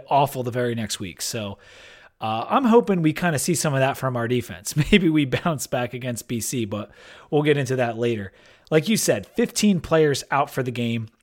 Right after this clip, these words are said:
We did get Justin Hamilton back as a defensive coordinator, and we had Waller, Chapman,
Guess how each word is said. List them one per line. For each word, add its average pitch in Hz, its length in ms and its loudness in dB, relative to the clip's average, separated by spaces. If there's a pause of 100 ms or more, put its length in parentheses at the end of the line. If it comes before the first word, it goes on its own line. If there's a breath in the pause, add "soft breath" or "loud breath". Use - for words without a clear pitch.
(120)
We 131 140 -2
did 165 200 4
get 175 160 4
Justin 143 320 2
Hamilton 135 480 0
back 123 300 0
as 113 120 -4
a 117 60 -4
defensive 117 440 -6
coordinator, 127 680 -2 (500 soft breath)
and 143 140 0
we 151 120 4
had 127 300 2
Waller, 156 420 6
Chapman, 143 760 0